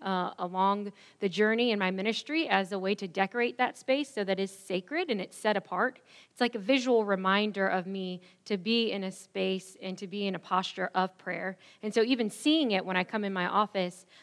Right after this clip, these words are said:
uh, it gives me that, uh, an opportunity to be intentional.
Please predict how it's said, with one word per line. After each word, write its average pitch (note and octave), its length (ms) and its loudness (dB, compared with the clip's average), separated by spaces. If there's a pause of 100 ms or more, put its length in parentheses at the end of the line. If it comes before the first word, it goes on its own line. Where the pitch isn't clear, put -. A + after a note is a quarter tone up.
(140)
uh, F#3+ 260 4
it F#3+ 80 -6
gives A3 180 2
me G#3 180 -2
that, F#3 440 0
uh, G3 140 -8
an G3+ 100 -2
opportunity G3 920 0
to - 100 -16
be G3+ 160 -6
intentional. G3+ 640 -4